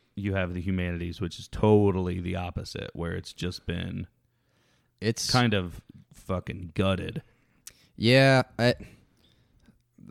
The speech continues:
Speaker 2: the problem with, I mean, there's a lot of problems with the humanities, but, uh, like, in order to get new information, you're looking at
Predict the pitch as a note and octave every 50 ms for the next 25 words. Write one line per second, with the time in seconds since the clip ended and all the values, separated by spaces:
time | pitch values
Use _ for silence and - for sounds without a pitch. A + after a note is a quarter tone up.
0 | - - A2 A#2 G#2 - C3 D3 E3 E3 E3+ D3 B2+ A#2+ A2 G2 - - - _
1 | _ _ _ _ _ - G#2 G#2 G#2 G#2+ G2 G#2 G2 F#2 F2+ F#2 F2+ - - F#2+
2 | F2+ F2+ F#2+ F#2+ F#2+ - F#2 F2+ - - - - G#2 G2+ F#2 F#2 F2+ - - F#2+
3 | F#2 F#2 F#2 F#2 F#2 F2+ F2+ F2 F2+ - - - F#2 F2+ - _ _ _ _ _
4 | _ _ _ - - - - - - C#2+ G#2+ A2+ A2+ - - - _ - - -
5 | - _ _ _ _ _ _ _ _ _ _ _ _ - A#2+ A#2+ A2 B2+ C#3+ D#3+
6 | D#3+ - - A2+ G#2 A#2 - A2 A2 A2+ A2+ A2 A2 G#2+ - - F#2+ G2 G2 G2
7 | G#2 - - A2+ G#2+ G2+ G2+ G#2 G2+ G2 G2+ - G#2+ G#2+ G#2 F#2+ F2+ -